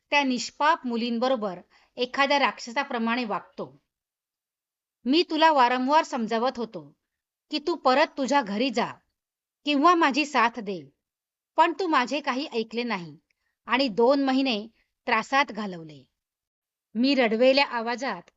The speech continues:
स्वप्नीलला म्हणाले, "माझ्याकडे परत जाण्याचा मार्ग नाही, पण मी तुझी साथ नक्की देईन. यापुढे अजितला कोणत्याही निष्पाप मुलीच्या आयुष्याशी खेळू देणार नाही."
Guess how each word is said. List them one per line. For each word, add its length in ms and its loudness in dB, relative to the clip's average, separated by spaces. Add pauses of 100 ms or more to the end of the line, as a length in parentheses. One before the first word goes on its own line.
(300)
स्वप्नीलला 640 -4
म्हणाले, 560 -4 (960)
"माझ्याकडे 520 -2
परत 360 -4
जाण्याचा 420 -2
मार्ग 320 -4
नाही, 400 -6 (880)
पण 140 2
मी 160 0
तुझी 320 -2
साथ 360 -2 (240)
नक्की 360 -4
देईन. 360 -2 (1200)
यापुढे 640 -2 (380)
अजितला 500 -2
कोणत्याही 580 -2
निष्पाप 540 -2
मुलीच्या 400 -2
आयुष्याशी 760 -6 (400)
खेळू 300 0
देणार 340 2
नाही." 340 -6